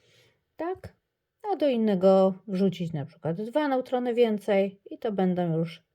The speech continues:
neutrony, y, przepraszam, izotopy sztuczne. No nie zawsze te izotopy sztuczne są trwałe, czasami się rozkładają. W ogóle izotopy są często takie, które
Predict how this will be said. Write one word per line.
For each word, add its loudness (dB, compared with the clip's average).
neutrony, -2
y, 4
przepraszam, -2
izotopy -4
sztuczne. -8
No -12
nie -6
zawsze 2
te 0
izotopy -4
sztuczne -4
są -6
trwałe, -4
czasami -10
się -10
rozkładają. -8
W -10
ogóle 0
izotopy -6
są -6
często -8
takie, -8
które -6